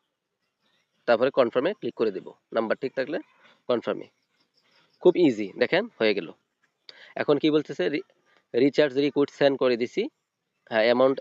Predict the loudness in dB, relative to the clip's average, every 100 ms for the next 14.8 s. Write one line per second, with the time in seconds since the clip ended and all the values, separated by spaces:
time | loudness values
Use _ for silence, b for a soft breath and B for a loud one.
0 | -2 -2 -4 -4 _ _ _ -2 0 0
1 | -4 -2 0 2 2 2 0 -4 -6 0
2 | 2 0 -6 -8 -2 0 0 -2 -6 -4
3 | -4 -4 -2 0 0 -2 -8 -8 -4 -6
4 | -6 _ _ -2 0 0 0 2 0 -2
5 | -6 -6 -6 -4 -6 -6 -16 -18 -12 -4
6 | 0 0 0 -4 -2 -6 -14 _ _ _
7 | _ _ -2 0 0 0 -2 -4 -20 _
8 | B B B 0 2 4 4 4 4 4
9 | 2 0 -2 -6 -10 -14 _ _ _ _
10 | _ -8 -6 -6 -10 _ _ _ b b
11 | b 2 2 2 0 2 2 2 2 -2
12 | -2 -2 -4 -4 -4 -6 _ _ -8 -2
13 | 0 2 2 2 -2 -4 -2 -2 2 0
14 | 2 0 0 -4 -10 -6 -2